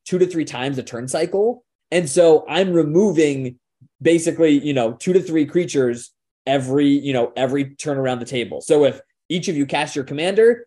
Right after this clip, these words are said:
there's a chance I could just exile your commander as soon as it comes down. And so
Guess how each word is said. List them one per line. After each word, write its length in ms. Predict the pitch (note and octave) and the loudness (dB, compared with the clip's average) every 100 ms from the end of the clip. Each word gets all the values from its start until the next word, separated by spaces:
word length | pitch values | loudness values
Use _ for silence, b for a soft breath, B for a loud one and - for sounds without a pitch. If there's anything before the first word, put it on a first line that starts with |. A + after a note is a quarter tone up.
| _ | _
there's 160 | D3 D3+ | 0 0
a 60 | |
chance 300 | C3+ G3 D#3+ - | 0 0 0 -2
I 120 | E3 | 0
could 160 | E3+ D#3+ | 2 2
just 200 | C#3+ - | 0 -2
exile 380 | D3+ E3 E3 C#3+ C3+ | -6 -2 0 0 0
your 120 | C3 | -2
commander 380 | D3 D3 C#3 B2 | -4 -4 -2 -4
as 100 | - | -2
soon 120 | D3 | -2
as 80 | G#2+ | -2
it 100 | - | -6
comes 260 | A#2+ A2+ | -10 -8
down. 380 | A#2+ A2 A#1 - _ _ _ _ - | -8 -8 -10 -20 _ _ _ _ -4
And 160 | F3+ F3 | -2 4
so 460 | F#3 E3 C3+ - | 6 6 6 0